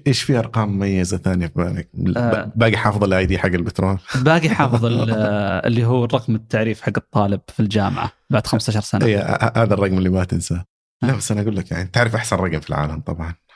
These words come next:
Speaker 2: اللي هو؟
Speaker 1: آه، ثلاثة وسبعين.
Speaker 2: آه، ثلاثة وسبعين.
Speaker 1: اللي تفرجت بيج بانج ثيري.
Speaker 2: <laughs>
Speaker 1: لا، من جد ترى رقم مميز، لأن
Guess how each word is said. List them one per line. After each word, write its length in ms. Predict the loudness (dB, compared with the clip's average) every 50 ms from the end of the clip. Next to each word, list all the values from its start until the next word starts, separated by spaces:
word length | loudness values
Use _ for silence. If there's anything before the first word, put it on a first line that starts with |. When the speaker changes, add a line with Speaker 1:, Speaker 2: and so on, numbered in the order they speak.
| -6 -2 0
Speaker 2:
اللي 200 | 0 2 2 2
هو؟ 100 | 0 0
Speaker 1:
آه، 420 | -2 -4 -8 -12 -16 -16 -16 -18 -20 _ _ _ _ _ _ _
ثلاثة 220 | 0 2 2 0 -2
وسبعين. 460 | -4 -4 -4 -2 -2 -2 -4 -8 0 2
Speaker 2:
آه، 160 | 4 4 4 4
ثلاثة 220 | 2 2 2 2
وسبعين. 280 | 0 0 -2 -2 0 0
Speaker 1:
اللي 120 | -2 -2
تفرجت 360 | 0 -2 0 0 0 -2 -2 -2
بيج 120 | -2 -2
بانج 240 | 0 -2 -2 -2 -2
ثيري. 400 | -4 -2 -2 -2 0 0 0 0
Speaker 2:
<laughs> 760 | -2 -2 -2 -8 -12 -12 -12 -10 -8 -8 -8 -10 -10 0 2
Speaker 1:
لا، 100 | 4 4
من 100 | 4 4
جد 180 | 2 2 0 2
ترى 140 | 2 2
رقم 220 | 4 4 2 2 2
مميز، 380 | 2 2 2 0 0 0 -2
لأن 360 | -2 0 0 0 -2 -2 -4